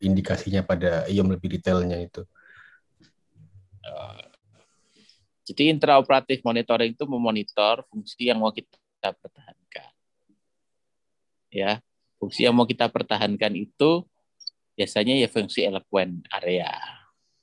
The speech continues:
Speaker 2: Kalau dia tidak eloquent, ya tidak perlu dipertahankan, tidak usah diawasi. Kan begitu.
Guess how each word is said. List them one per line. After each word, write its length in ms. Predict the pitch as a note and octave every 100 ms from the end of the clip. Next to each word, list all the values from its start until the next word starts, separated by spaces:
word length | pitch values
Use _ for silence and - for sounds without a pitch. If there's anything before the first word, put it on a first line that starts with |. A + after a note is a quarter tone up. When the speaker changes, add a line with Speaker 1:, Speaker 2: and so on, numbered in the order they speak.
| _ _ _ _
Speaker 2:
Kalau 240 | - A2 A2+
dia 160 | A#2+
tidak 320 | G#2+ A2+ G#2+ G#2
eloquent, 400 | A2 D3 C#3 G#2+
ya 80 |
tidak 200 | - G#2 - _
perlu 160 | G2 G#2
dipertahankan, 560 | G2+ - - F#2 F#2 C3+
tidak 240 | C3 - -
usah 80 | F#2
diawasi. 720 | G2 F2 G2+ - G#2 F2+ C#3 _ _ _ _ _ _ _ _ _ _ _ _ -
Kan 160 | C3
begitu. 400 | A#2 G#2 A2+ F#2+